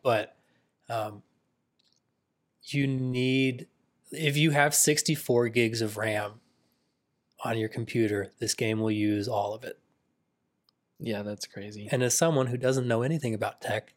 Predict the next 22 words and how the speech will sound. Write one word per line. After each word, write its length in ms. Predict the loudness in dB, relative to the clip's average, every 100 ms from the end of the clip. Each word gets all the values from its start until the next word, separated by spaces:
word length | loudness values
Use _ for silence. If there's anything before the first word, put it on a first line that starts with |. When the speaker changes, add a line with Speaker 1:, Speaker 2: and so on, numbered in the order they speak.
| _ -6
Speaker 1:
that 240 | -6 -4
sounds 480 | -6 -4 -4 -6 -8 -8
insane. 520 | -6 -4 -4 -6 -8
<laughs> 40 | -8
Speaker 2:
I 80 | -8 _ _ _ _ _ -20 -20 -18 -20 -20 -20 -12
have 80 | -10
to 80 |
sneeze. 320 | -6 -6 -8 -14 -20 -20 _ _ _ _ _ _ _ _ _ _ _ _ _ _ _ _ _ _ _ _ _ -10
<sighs> 640 | -8 -8 -14 _ -20 -16
Never 180 | -14 -8
mind. 260 | -8 -10 -12 -10 -10 -10 -12 -20 -4 0 0 -2 -10
Stop 260 | -4 -2 -2
myself. 240 | -2 2
Speaker 1:
I 60 | 4
think 160 | 4 4
I'm 160 | 4
as 120 | 2
disappointed 720 | 0 0 0 2 4 6 6 4
as 200 | 4 6
you 180 | 6 6
Speaker 2:
<laughs> 0 |
Speaker 1:
are. 300 | 0 2